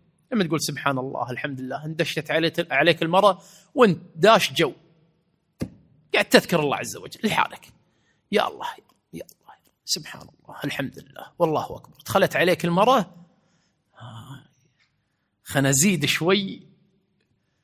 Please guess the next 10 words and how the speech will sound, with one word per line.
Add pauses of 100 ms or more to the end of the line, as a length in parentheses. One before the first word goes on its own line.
(240)
"سبحان
الله
وبحمده،
والله
أكبر"،
وبديت
عاد
شوي
بعد
تعطيها